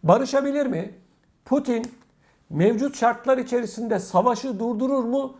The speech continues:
Bu da büyük bir soru işareti. Bin dokuz yüz kırk beşten bugüne kadar sen ordunu geliştirmemişsin.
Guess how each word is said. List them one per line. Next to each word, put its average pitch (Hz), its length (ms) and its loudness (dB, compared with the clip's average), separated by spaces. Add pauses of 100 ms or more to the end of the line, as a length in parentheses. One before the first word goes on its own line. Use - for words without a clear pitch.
(160)
Bu 214 260 -2
da 226 320 -4
büyük 226 340 -4
bir 226 120 -2
soru 185 300 -4
işareti. - 520 -10 (880)
Bin 226 220 4
dokuz 269 320 0
yüz 262 240 -6
kırk 269 280 -4
beşten 269 520 0
bugüne 262 340 0
kadar 233 280 -2
sen 254 580 -2
ordunu 247 640 4
geliştirmemişsin. 233 960 -4